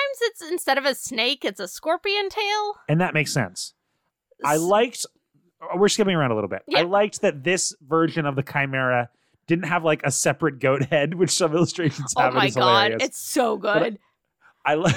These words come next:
Speaker 2: <laughs> I like that it was just a lion with goat horns. Like,
Speaker 1: Yes.
Speaker 2: that was cool. But anyway, you
Speaker 1: Anyway,
Speaker 2: were talking about
Speaker 1: I
Speaker 2: the difference between the show and
Speaker 1: Yes.
Speaker 2: the book,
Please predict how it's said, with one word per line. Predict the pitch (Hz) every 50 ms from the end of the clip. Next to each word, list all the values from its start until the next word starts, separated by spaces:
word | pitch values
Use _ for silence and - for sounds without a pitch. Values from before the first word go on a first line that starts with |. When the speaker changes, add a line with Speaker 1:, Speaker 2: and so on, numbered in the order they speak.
| - - -
Speaker 2:
<laughs> | - _ - - -
I | 175
like | 208 226 226 -
that | 247 226
it |
was | 226 208 -
just | 220 208 - -
a | 190
lion | 170 170 175 170 175 175 175 175 165 160 139
with | 127 151 156 143 - - 120
goat | - 156 139 131 -
horns. | - 123 117 107 98 95 92 95 101 - - -
Like, | - 139 135 131 135 -
Speaker 1:
Yes. | - - - - _ _ _ _ -
Speaker 2:
that | 165 156 147
was | 139 127
cool. | - - 120 98 82 - _ _ _ -
But | 156 165
anyway, | 165 156 139 117 107 92 90 - _ _ -
you | 302
Speaker 1:
Anyway, | 302 277 156
Speaker 2:
were | 175
talking | 165 185 190 226
about | 262 294
Speaker 1:
I |
Speaker 2:
the | 269 156
difference | 175 165 160 156 139
between | - 170 160 147
the | 139
show | - - 151 135 127 123 127 135 _ -
and | 127 123
Speaker 1:
Yes. | -
Speaker 2:
the | -
book, | 98 92